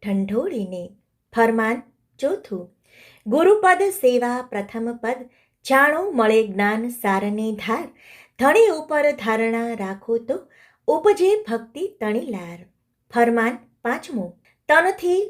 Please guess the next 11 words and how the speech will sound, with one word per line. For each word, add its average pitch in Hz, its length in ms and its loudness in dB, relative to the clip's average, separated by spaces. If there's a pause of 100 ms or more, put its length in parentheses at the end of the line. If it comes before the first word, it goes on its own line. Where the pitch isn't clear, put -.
ઉજળા 262 580 0
મનથી 214 600 -2
મેલા, 208 520 -6 (380)
ધરે 285 340 4
ભગવો 233 520 2 (100)
વેશ, 214 380 -2 (540)
તે 311 100 -2 (120)
જન 294 280 -6 (140)
તમે 233 260 2 (100)
જાણો 208 520 -4
નુગરા, 196 500 -4